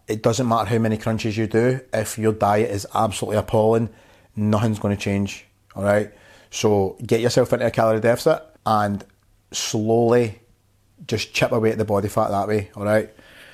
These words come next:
Once you kinda bring your body fat down, yeah, if you want to kinda make your abs look better,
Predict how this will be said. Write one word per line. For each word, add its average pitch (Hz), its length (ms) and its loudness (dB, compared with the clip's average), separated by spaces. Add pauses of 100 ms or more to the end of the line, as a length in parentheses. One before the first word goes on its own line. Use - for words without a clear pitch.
(140)
Once 139 220 2
you 151 80 4
kinda 151 160 4
bring 139 160 2
your 123 80 4
body 123 180 2
fat 123 240 0
down, 127 280 2 (880)
yeah, 135 400 4 (140)
if - 140 -8
you 123 60 0
want 117 100 2
to 110 60 -8
kinda 123 160 0
make 117 240 0
your 117 100 2
abs 113 220 0
look 113 160 -4
better, 113 340 0